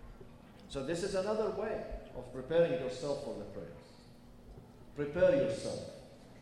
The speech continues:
Take time. Once you take care of your prayers, the prayers is going to take care of you. The prayers is going to take care of your loneliness,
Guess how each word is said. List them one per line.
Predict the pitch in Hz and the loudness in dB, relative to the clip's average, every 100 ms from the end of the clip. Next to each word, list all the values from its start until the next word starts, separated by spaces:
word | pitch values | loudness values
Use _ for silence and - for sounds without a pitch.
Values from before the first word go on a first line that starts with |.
| - - - | -20 -14 -2
Take | 160 165 160 | 0 0 0
time. | 143 110 104 - - - - - - - - - - | 0 2 0 -4 -10 -14 -18 -20 -20 -20 -20 -20 -6
Once | 143 190 - - | 0 2 2 -2
you | 170 165 | -2 0
take | 170 170 - | 0 0 2
care | 170 160 | 2 2
of | - - | 0 -2
your | 160 151 | -2 -2
prayers, | - 151 147 139 - | -2 0 0 0 -2
the | 139 | -2
prayers | - 143 143 131 | 4 4 4 2
is | 120 | -2
going | 127 127 | -4 -4
to | 123 - 117 | -6 -8 -8
take | 107 | -6
care | 113 | -6
of | 101 | -6
you. | 104 101 - - - - - - - - - - - - - - 143 - - - - - - - - - - - - - - | -6 -8 -12 -14 -14 -16 -16 -18 -18 -16 -16 -16 -16 -16 -16 -16 -16 -18 -20 -20 -20 -20 -20 -20 -20 -20 -20 -20 -20 -20 -10
The | - | -4
prayers | 139 151 160 156 | -2 4 4 4
is | 151 - | 2 0
going | 151 139 | 0 0
to | - | -2
take | 143 135 | -4 -2
care | 147 143 | 2 4
of | 143 | 4
your | 143 | 0
loneliness, | 120 127 131 107 - - - - | 2 2 2 0 -4 -6 -8 -8